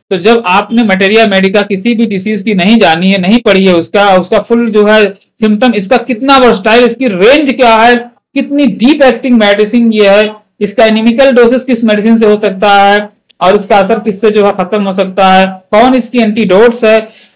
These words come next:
तो आप कैसे कह सकते हैं कि ये मेडिसिन ले लो और कैसे पेशेंट को ले लेना चाहिए?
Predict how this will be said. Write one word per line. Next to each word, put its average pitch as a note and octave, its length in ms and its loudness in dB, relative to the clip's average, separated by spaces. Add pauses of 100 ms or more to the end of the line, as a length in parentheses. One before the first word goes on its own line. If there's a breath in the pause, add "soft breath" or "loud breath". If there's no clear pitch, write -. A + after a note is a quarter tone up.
(120 loud breath)
तो D#4 60 -4
आप C4+ 360 0
कैसे B3+ 460 2
कह C4+ 280 0
सकते A#3 420 -2
हैं A3+ 320 0
कि A#3 120 -4
ये A3 160 0
मेडिसिन G3+ 380 0
ले G#3 160 4
लो C#4 80 4
और B3 220 2
कैसे A3 220 0
पेशेंट A3+ 480 0
को A3+ 220 -2
ले A3+ 180 4
लेना A3 220 2
चाहिए? F#3+ 560 0